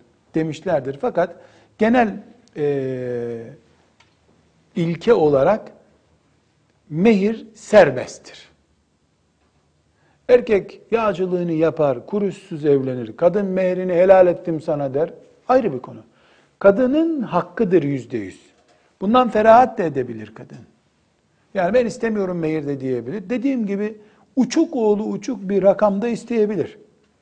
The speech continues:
"Yüz lira ver." de diyebilir. Kimsenin buna karışma hakkı yoktur. Kadın reşit, mükellef bir Müslümandır.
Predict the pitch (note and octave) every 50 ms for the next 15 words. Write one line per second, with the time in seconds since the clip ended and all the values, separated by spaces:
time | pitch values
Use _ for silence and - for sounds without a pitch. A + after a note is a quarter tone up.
0 | _ _ _ _ _ _ _ _ _ _ _ _ _ _ _ B3+ C#4 C4+ A3+ F#3+
1 | G3+ A3 G3+ G3+ G3+ F#3+ F#3 F3 F3 F3+ - - - - G3+ F#3 D#3 E3 E3 D3+
2 | C#3 B2+ A2+ G#2 F#2+ - - - _ _ _ _ _ _ _ _ _ _ _ _
3 | _ - C#4 C#4+ A#3 - B3 A#3 A3 A3 G3+ F#3 F#3+ F#3+ E3+ E3+ E3+ E3+ - F#3
4 | F3+ E3+ - - F3+ C#3 A#2 A#2 D3 E3 - - A3+ A#3+ A#3+ A#3+ A#3+ A#3+ B3 A#3+
5 | A#3 - - - - _ _ _ _ _ _ _ _ _ _ _ _ _ - G3+
6 | G3 F3 G#3 G#3 G#3 G#3 G3+ - - D3 C#3+ F3 G3 - - A#3 A3 - - -
7 | _ _ _ _ _ _ _ _ _ _ _ _ - D#3 D#3+ D#3 F#3+ F#3 G3 G3+
8 | G#3+ G#3+ G#3+ - - F#3 D#3 D#3 D#3+ D#3 - - G3 G3 A3 A3+ A3+ G#3+ A#3+ A#3+
9 | A#3+